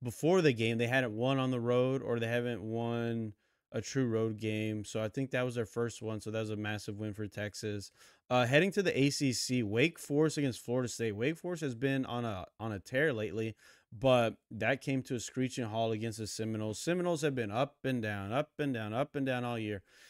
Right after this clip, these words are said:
They, ag-, again, it's a Seminoles team where they have five guys who are all, like, six seven, six six. So they all,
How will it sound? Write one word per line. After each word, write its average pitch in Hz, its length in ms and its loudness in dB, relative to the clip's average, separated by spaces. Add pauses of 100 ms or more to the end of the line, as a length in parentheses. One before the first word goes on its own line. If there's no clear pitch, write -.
(160)
They, 127 280 2 (180)
ag-, 123 220 2
again, 113 480 0
it's 120 160 -2
a 135 60 -4
Seminoles 156 380 -2
team 143 200 0
where 127 80 0
they 113 120 0
have 117 280 2
five 120 400 0
guys 113 420 0
who 120 120 -2
are 107 160 0
all, 110 240 2
like, 98 260 -4
six - 520 -4
seven, 110 500 -2
six 117 340 -4
six. 107 380 -4
So 123 100 -2
they 127 140 0
all, 131 340 0